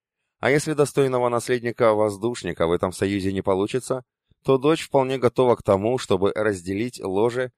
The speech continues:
с одним из клановых третьеаспектников. Я с ней уже говорил». «Значит, всё-таки старшая дочь с альфа-стихией», хмыкнул старейшина воздушной ветви. «Да»,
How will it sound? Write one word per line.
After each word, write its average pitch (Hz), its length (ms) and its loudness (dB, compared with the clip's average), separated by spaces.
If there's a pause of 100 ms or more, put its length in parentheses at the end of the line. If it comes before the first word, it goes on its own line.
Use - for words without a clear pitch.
с - 140 -6
одним 135 360 -2
из 131 120 -2
клановых 107 640 -2
третьеаспектников. 85 1080 -4 (540)
Я 120 200 0
с - 80 -8
ней 131 160 -4
уже 95 200 -2
говорил». 82 440 -2 (960)
«Значит, 104 420 -4
всё-таки 107 400 -2
старшая 92 520 0
дочь 101 320 2
с - 100 -4
альфа-стихией», 92 1040 -4 (340)
хмыкнул 104 460 -2
старейшина 110 580 -2
воздушной 87 500 -2
ветви. 73 360 -6 (560)
«Да», 92 340 2